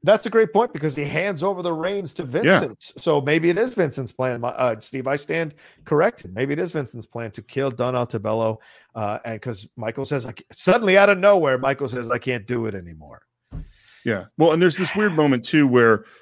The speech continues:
Speaker 2: he goes, "Okay, Vincent, go be a spy for me." I think that's cool. I like that. And, and,
Speaker 1: Mm-hmm.
Speaker 2: and the moment where he says he's gonna ask you to betray me, and that's the trap. Yeah, and
Speaker 1: Yeah.
Speaker 2: that was very much like the person that comes to you is the person who's gonna betray
Speaker 1: Yeah.
Speaker 2: you.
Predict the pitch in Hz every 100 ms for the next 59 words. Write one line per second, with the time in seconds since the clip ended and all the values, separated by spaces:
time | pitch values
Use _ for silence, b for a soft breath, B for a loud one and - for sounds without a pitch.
0 | b - 143 156 131 123 - 151 143 117
1 | 139 131 120 131 123 127 - 165 180 160
2 | 107 101 156 285 175 147 - 277 127 120
3 | 135 147 82 - 139 - 165 165 175 185
4 | 190 165 156 156 139 135 135 127 135 131
5 | 123 117 - - B B B - 156 160
6 | - 147 - 123 127 - 131 120 107 117
7 | 101 170 170 147 107 107 - 104 101 113
8 | - - - - 135 - - _ 139 117
9 | 123 131 175 175 - 113 123 143 107 110
10 | - 95 95 98 - b b b 120 101
11 | 127 135 123 123 127 120 110 - 120 113
12 | 110 104 - - 107 - 98 95 92 101
13 | 98 92 - - - - 113 98 -